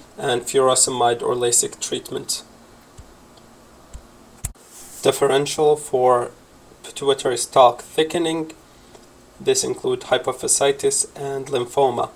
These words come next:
Again, differential for pituitary stalk thickening, hypophysitis, and lymphoma. Imaging features of polycystic ovarian syndrome, P C O S,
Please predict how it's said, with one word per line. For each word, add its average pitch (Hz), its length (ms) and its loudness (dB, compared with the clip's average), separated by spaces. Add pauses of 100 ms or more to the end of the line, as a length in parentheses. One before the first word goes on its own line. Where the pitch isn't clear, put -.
(180)
Again, 135 280 0
differential 139 540 0
for 131 220 -4
pituitary 127 540 -4
stalk 127 340 2
thickening, 156 580 0 (440)
hypophysitis, 131 960 0
and 120 260 -2
lymphoma. 120 560 -2 (480)
Imaging 135 340 4
features 143 540 -2
of 131 260 -2
polycystic 139 640 -2
ovarian 127 560 0
syndrome, 147 480 2
P 131 180 -8
C 120 260 -2
O 120 180 2
S, 139 260 2